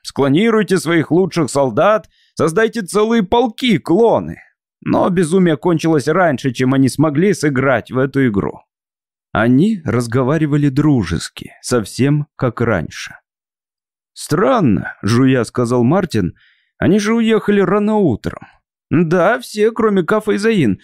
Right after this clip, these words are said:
Они надеялись доставить на поверхность первую партию руды. Что случилось?"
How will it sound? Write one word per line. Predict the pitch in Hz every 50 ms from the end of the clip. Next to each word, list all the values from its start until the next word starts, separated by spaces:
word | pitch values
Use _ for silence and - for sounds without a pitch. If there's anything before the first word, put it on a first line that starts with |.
| - _ _ _
Они | _ - 151 196
надеялись | 208 214 208 220 220 220 202 214 196
доставить | 165 202 208 196 - 214 202 180 185 -
на | 196 196
поверхность | - 226 240 262 247 - 165 165 147 - _
первую | - 208 208 208 202 208 185
партию | - 208 208 196 - - 202
руды. | 202 202 214 165 123 107 76 - - _ _ _ _ _
Что | _ - - - 202
случилось?" | 233 - - 247 254 262 - - 233 180 127 92 69 - - - -